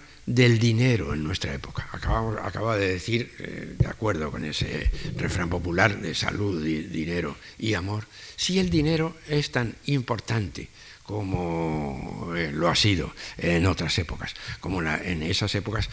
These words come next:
de atesorar el dinero, de ahorrar, etcétera. No, nuestra época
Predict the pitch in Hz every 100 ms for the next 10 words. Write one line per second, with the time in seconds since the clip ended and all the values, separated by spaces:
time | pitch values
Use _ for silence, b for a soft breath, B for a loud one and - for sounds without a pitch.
0 | B 110 110 117 - 131 123 - 101 107
1 | 117 107 92 90 110 117 73 B B -
2 | 120 101 98 80 - 107 90 - 92 -
3 | - 107 110 - B B - 101 - 117
4 | 120 123 110